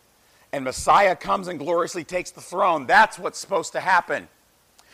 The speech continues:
How does a suffering Messiah fit into this concept with this messenger? How does that make any sense? They aren't ready to admit <clears throat> that their es-, eschatology is wrong.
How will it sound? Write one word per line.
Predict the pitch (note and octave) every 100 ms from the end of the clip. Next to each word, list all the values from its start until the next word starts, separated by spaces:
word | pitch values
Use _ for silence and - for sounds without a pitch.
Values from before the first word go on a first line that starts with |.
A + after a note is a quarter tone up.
| _
How | D3 F#3+
does | G3 E3+
a |
suffering | D#3+ - A3 A3 F#3+ F3+
Messiah | E3+ E3+ G3+ F#3 E3+ D#3
fit | - G3 -
into | G3 F3+
this | F3+ -
concept | - F#3+ G#3+ - E3 A#2+ - _ _ _ _ _ _ _ _
with | D3+ F3+ -
this | F#3+ F#3
messenger? | D3+ E3 A3 A3+ F3+ C#3 D3+ A#2+ - _ _ _ _
How | - F3
does | A3 F3
that | F3 F#3+
make | G3 F#3
any | F3 E3+
sense? | - A3 A3+ G3+ - - - _ _ _ _ _ _ _ _ _ _ _ _ _ _ _ -
They | A3
aren't | B3 -
ready | G#3 B3+ A#3
to | - G3+
admit | E3+ E3+ G3+ - _ _ _ _ _
<clears throat> | _ _ _ _ - - - B2+ _
that | E3 -
their | D3 -
es-, | D3+ - _
eschatology | D#3+ - C#3 - C3+ C3 F#2 G#2
is | F2
wrong. | F#2 B2 A2+ A2